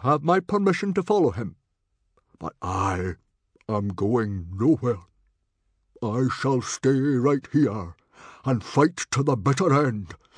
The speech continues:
Never surrender is the horrendous motto.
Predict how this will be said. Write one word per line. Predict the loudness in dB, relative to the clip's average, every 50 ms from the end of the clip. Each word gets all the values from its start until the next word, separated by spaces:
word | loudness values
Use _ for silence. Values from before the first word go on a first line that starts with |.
| -20 -18 -16 -14 -14 -12 -6
Never | -4 -2 0 2 2 2 2 2 0 0 0 -2 -2 -4 -6 -8 -12 -16 -16 -8 -4
surrender | -2 0 2 2 2 2 2 2 2 2 2 2 2 2 2 0 -2 -2 -4 -6 -8 -10 -8 0 2
is | 4 4 4 4
the | 2 2 2 4
horrendous | 4 2 4 4 4 4 4 4 4 4 4 4 2 2 0
motto. | 0 2 2 2 2 2 0 0 0 -2